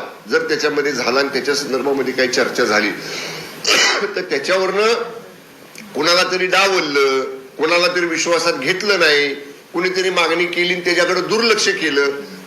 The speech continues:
असं म्हणणं योग्य नाही. मी आपल्याला सांगतो, माननीय मुख्यमंत्री फडणवीस साहेबांना परदे-, परदेश दौऱ्यावरनं परत येऊ द्यात.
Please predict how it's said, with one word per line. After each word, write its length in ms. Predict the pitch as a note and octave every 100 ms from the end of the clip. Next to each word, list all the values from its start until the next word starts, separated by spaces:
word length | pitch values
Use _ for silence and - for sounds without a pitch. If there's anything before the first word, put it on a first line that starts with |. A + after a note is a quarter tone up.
| -
असं 240 | D3+ A3+
म्हणणं 260 | A3+ F#3+ G3+
योग्य 360 | E3+ D3+ D3+
नाही. 360 | D3 A#2 - A#3
मी 140 | F3+
आपल्याला 400 | C4 - D3+ D#3
सांगतो, 580 | C#3+ C#3 A#2+ F#3 A#3+ - - -
माननीय 420 | - B2+ D#3+ G3+ A#3
मुख्यमंत्री 600 | G3 - F3+ E3+ E3 F#3+
फडणवीस 460 | D#3 D3+ D#3 E3
साहेबांना 320 | D#3 D3 D3 E3
परदे-, 520 | E3+ C#3+ C3+ D3+ D3+
परदेश 360 | C#3 C3 E3
दौऱ्यावरनं 500 | D3+ C#3 C#3 C#3 C3+
परत 260 | C#3 C3+ C3 A#2+
येऊ 180 | A2 C#3+
द्यात. 200 | D#3+ G3